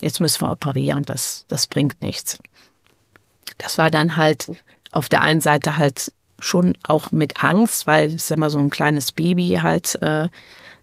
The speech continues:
äh, operieren. Aber irgendwie waren wir halt auch froh, dass, weil wir natürlich gehofft haben, die Situation bessert sich dann halt, ne?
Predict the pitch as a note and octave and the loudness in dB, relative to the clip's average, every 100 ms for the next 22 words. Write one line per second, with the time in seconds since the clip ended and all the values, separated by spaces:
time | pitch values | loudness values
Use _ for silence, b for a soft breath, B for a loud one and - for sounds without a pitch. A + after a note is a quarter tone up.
0 | - D3+ D3 E3 D#3 F3 D#3 D#3 F#3 G3 | -2 0 2 0 0 0 0 2 4 6
1 | G3+ - _ _ D3+ D#3+ - - E3 E3+ | 4 -2 _ _ 2 2 2 2 2 4
2 | E3+ E3+ D#3+ D#3 - - - G3+ G3 D#3 | 4 4 4 2 0 -2 0 4 4 2
3 | - - - _ - - D3+ D#3+ D3 - | -2 -8 -14 _ -10 -4 0 0 -2 -4
4 | D3+ - E3+ - D#3+ E3 - F3 E3+ E3 | -4 -2 -2 -2 -2 -4 -2 0 0 0
5 | D#3+ C#3+ E3+ D3 - E3 E3 D#3 - C#3 | -2 -2 -2 -2 0 2 2 0 -4 -6
6 | C3 D#3 - D3 - C#3 D3 D3+ - - | 0 0 -2 -6 -4 -4 -4 -4 -6 -4
7 | D#3+ G3 | -2 -2